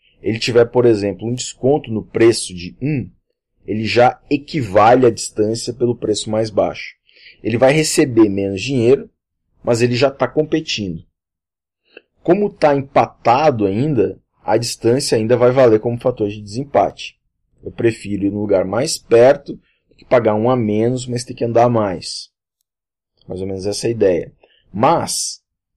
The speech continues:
se o restaurante dois tiver uma garçonete, o atendimento lá é melhor. Então ele tá mostrando uma maior competitividade. Aqui eu pago o preço cheio,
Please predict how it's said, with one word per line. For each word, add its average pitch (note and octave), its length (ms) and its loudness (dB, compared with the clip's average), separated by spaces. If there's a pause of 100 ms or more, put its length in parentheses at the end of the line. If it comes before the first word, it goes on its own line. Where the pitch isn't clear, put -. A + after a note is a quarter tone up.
(120)
se - 240 -6
o G3 60 -4
restaurante C3+ 840 4
dois A2 640 4
tiver A2+ 500 0
uma D3 180 2
garçonete, G#2 840 0
o G#2+ 40 2
atendimento B2+ 720 0
lá G#2+ 180 4
é G2 40 0
melhor. F#2 500 0 (760)
Então G#2+ 360 0
ele B2 320 2 (640)
tá A2 100 0
mostrando G#2 500 -2
uma G#2+ 160 0
maior A2 320 2
competitividade. G#2+ 1120 0 (180)
Aqui - 340 -8
eu G#2+ 100 4
pago G2 360 2
o - 20 -18
preço G#2+ 280 -2
cheio, E3 460 0